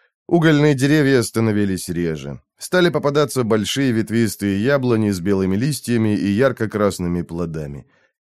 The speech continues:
Когда я проходил под одним таким, я вдруг понял, что на них поспевают не яблоки. Этими плодами оказались сердца. Натуральные человеческие сердца, слегка подрагивающие и сжимающиеся.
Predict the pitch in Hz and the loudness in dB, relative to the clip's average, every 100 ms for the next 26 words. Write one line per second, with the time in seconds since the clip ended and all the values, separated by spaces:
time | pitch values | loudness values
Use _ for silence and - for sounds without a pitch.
0 | _ _ 156 156 208 170 175 175 175 185 | _ _ 0 6 6 6 2 2 4 2
1 | 160 147 139 160 151 143 170 170 143 135 | 4 2 2 2 2 -2 0 0 2 2
2 | 135 147 - 170 165 156 123 - 127 135 | 2 -2 0 0 2 2 0 -2 0 0
3 | 143 120 123 117 123 127 135 120 - 90 | 0 0 -2 0 0 2 2 0 -2 -2
4 | 120 139 139 82 76 69 - 67 - _ | 0 2 2 0 -4 -10 -12 -16 -16 _
5 | _ _ - 127 135 156 131 151 147 180 | _ _ 0 2 4 0 2 2 4 4
6 | 170 156 147 147 151 127 101 - _ - | 2 2 0 0 0 0 -4 -10 _ -6
7 | 104 104 - - 147 98 69 _ _ _ | -2 -2 -2 -6 -4 -4 -8 _ _ _
8 | - 131 139 156 185 190 170 143 135 139 | 0 2 4 4 4 4 2 2 2 4
9 | 160 151 127 135 113 120 104 - 165 160 | 2 -4 -2 -2 0 0 -2 -4 0 2
10 | 92 101 104 - 131 127 113 127 147 135 | 0 0 -4 2 2 2 2 2 2 2
11 | 131 127 101 110 113 92 104 92 101 131 | 2 2 0 0 0 0 -2 -2 -2 0
12 | 160 101 78 - 69 64 64 | 0 0 -4 -10 -16 -14 -14